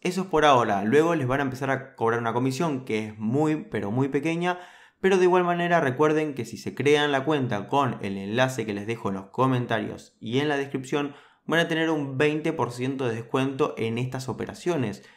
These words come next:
que ya sé que las comisiones son muy bajas, les saca muy poco dinero, pero igual ese veinte por ciento, si ustedes son de operar mucho o de operar montos muy grandes, todo eso va a ser dinero que ustedes se van a estar ahorrando y se lo pueden gastar en cualquier otra cosa,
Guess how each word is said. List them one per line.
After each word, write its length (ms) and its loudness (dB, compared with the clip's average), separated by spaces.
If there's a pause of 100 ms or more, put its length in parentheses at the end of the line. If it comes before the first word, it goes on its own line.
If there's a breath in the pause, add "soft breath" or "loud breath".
que 100 -4
ya 120 -6
sé 280 0
que 320 -2
las 160 -4
comisiones 580 -2
son 320 0
muy 140 0
bajas, 560 2
les 140 -8
saca 320 2
muy 280 0
poco 240 0
dinero, 400 0 (240 loud breath)
pero 140 4
igual 240 4
ese 240 0
veinte 320 0
por 140 0
ciento, 280 -4
si 140 -8
ustedes 320 -2
son 200 2
de 80 2
operar 440 0
mucho 640 -2
o 400 0
de 120 -2
operar 340 0
montos 340 0
muy 160 0
grandes, 720 -2
todo 260 4
eso 260 2
va 100 4
a 20 2
ser 180 0
dinero 320 0
que 60 -6
ustedes 360 0
se 100 -2
van 180 2
a 20 0
estar 160 -2
ahorrando 640 2 (180 loud breath)
y 120 -6
se 100 0
lo 160 2
pueden 220 0
gastar 260 0
en 140 -2
cualquier 400 0
otra 200 -4
cosa, 380 -8